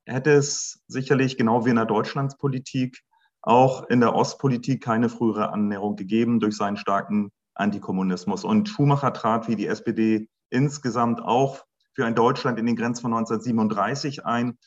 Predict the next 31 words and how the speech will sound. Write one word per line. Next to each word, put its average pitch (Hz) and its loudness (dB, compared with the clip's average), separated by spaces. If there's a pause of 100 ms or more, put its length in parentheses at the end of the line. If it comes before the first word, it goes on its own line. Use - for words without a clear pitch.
(160)
Noch 117 -2
neunzehnhundertvierundsechzig 120 -2
hat 104 -4
die 110 -2
S 107 -6
P 113 2
D 107 4
bei 101 2
ihrem 104 2
Bundesparteitag 104 0
eine 107 -2
große 113 -2
Karte 110 0
mit 104 -2
den 104 -2
Grenzen 107 -4
von 104 -4
neunzehnhundertsiebenunddreißig 104 0 (440)
im 117 4 (100)
Hintergrund. 98 2 (920)
Aber, 175 6
ähm, 151 2
Schumacher 160 2
trat 127 -2
selbstbewusster 135 -2
ein 127 0
bei 110 0
allen 127 -2
großen 120 -4
Debatten, 107 -2
trat 107 -6